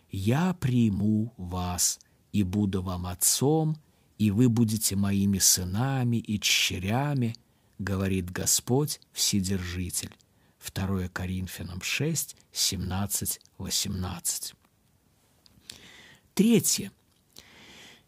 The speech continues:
Если вы сын Бога, я прошу вас поступать достойно Дома Божьего. Я торжественно обязываю вас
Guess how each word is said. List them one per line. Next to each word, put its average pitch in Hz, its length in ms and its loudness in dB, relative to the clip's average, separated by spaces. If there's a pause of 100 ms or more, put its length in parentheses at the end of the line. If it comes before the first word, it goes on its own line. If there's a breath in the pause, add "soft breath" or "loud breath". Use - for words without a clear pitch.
(140)
Если 190 540 6
вы 160 540 4
сын 113 600 8
Бога, 110 580 2 (500)
я 110 280 2
прошу 107 520 0
вас 160 380 0 (140)
поступать 117 1000 0
достойно 110 800 2
Дома 92 420 0
Божьего. 87 760 -4 (840 loud breath)
Я 139 280 4
торжественно 175 960 2
обязываю 117 920 2
вас 151 460 0